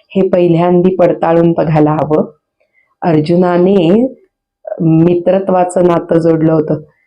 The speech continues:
त्यामुळे मी फॉर्मॅलिटी म्हणून दुर्योधनापुढे मला ते मागावं लागलं, पण मला गरज असताना तू येणार नाहीस असं शक्यच नाही, इतका तू माझा जीवलग आहेस. हे अर्जुनाचं बोलणं फार महत्वाचं आहे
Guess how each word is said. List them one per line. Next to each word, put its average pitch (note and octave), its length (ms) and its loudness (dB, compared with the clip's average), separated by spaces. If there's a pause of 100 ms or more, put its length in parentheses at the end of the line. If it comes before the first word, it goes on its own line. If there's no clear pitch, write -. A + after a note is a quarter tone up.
(140)
त्यामुळे A3+ 240 2
मी D4 300 2
फॉर्मॅलिटी G#3 1000 0 (260)
म्हणून G3 220 2
दुर्योधनापुढे G3 960 2
मला F3+ 220 2
ते F3+ 140 0
मागावं D#3+ 520 0
लागलं, D3+ 360 0 (640)
पण G3 360 0
मला F#3 240 0
गरज G3 360 2
असताना G3+ 420 0
तू G#3 160 -4
येणार G3+ 460 2
नाहीस G3+ 800 0 (360)
असं G3 220 -2
शक्यच G#3+ 680 -4
नाही, G#3 240 2
इतका G3+ 340 -2
तू A3+ 240 0
माझा G#3+ 260 2
जीवलग F#3 560 2
आहेस. D#3+ 640 -2
हे F#3 160 -4
अर्जुनाचं G3+ 760 0 (380)
बोलणं F3+ 340 0
फार G3 240 0
महत्वाचं F#3 640 -2
आहे E3 80 -4